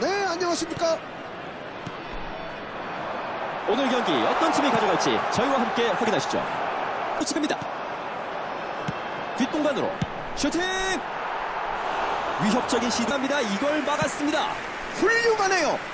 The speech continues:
Speaker 1: 멋진 세이브를 기록합니다.
Speaker 2: 우루과이 자, 갑니다. 이걸 막아냅니다.
Speaker 1: 슈퍼 세이브예요. 잘 차고 잘 막았네요.
Speaker 2: 우루과이, 아, 다시 역습 장면을 만들어 봤는데요. 득점까지는 나오지 않습니다. 슛!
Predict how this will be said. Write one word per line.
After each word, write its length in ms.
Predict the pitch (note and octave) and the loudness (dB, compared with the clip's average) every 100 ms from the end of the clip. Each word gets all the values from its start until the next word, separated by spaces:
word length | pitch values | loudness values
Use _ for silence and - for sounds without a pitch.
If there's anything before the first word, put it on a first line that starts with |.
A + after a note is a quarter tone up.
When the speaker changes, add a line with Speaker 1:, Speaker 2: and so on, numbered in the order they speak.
| F#3+ | 2
Speaker 1:
멋진 340 | F4+ - - A4+ | 2 2 0 2
세이브를 500 | - A4+ G#4 G4+ F4+ | 4 4 6 4 4
기록합니다. 640 | G4 E4+ F#4+ D4+ C4+ E4 - - - - - - - - - - - | 4 4 4 6 6 4 2 -4 -6 -4 -6 -6 -6 -6 -6 -4 0
Speaker 2:
우루과이 280 | A#3 C4+ A#3+ | 2 2 2
자, 240 | C#4+ D4 | 0 0
갑니다. 340 | C#4 E4 F#4 F#4 F#4 F4+ F#4 E4+ - - - - - - - - - - - - - - | 2 0 2 2 2 2 2 2 -2 -4 -4 -4 -4 -4 -4 -4 -4 -6 -6 -6 -6 0
이걸 320 | E4+ E4+ F4+ | 0 2 0
막아냅니다. 540 | E4+ D4+ C#4+ B3 G3 C#3+ - - - - - | 0 0 0 2 0 0 -2 -6 -6 -8 -4
Speaker 1:
슈퍼 380 | - G#4 F#4 F4+ | 2 4 4 4
세이브예요. 540 | - F#4+ E4+ D4 F3+ - - - | 4 4 6 6 4 2 -4 -4
잘 280 | - F#4+ F#4+ | 2 2 4
차고 280 | F#4 D4 - - | 4 4 2 0
잘 200 | E4+ G4 | 2 4
막았네요. 640 | F#4 F4 C4+ E3+ - - - - - - - - - - - | 4 4 4 2 0 -6 -8 -8 -8 -8 -10 -8 -8 -8 -2
Speaker 2:
우루과이, 420 | A#3 C#4 A#3+ D3 - - | 2 2 2 0 -2 -2
아, 180 | D#3+ F3+ | 4 4
다시 320 | F3+ A#3 D4 | 4 2 4
역습 300 | B3+ - D#4 | 4 4 2
장면을 320 | D4 D4 D4+ D#4 | 4 6 6 6
만들어 320 | G3 G3 C4+ | 4 4 4
봤는데요. 640 | F#3 F#3 A3+ F#3+ D3+ A#3 - | 4 4 4 6 6 6 2
득점까지는 720 | - - D#4 D#4 C4+ D4 B3+ | 2 4 4 4 4 4 6
나오지 300 | F3 F3+ D4 | 4 4 4
않습니다. 360 | G#3 F3+ C#3 | 4 2 2
슛! 140 | - | 4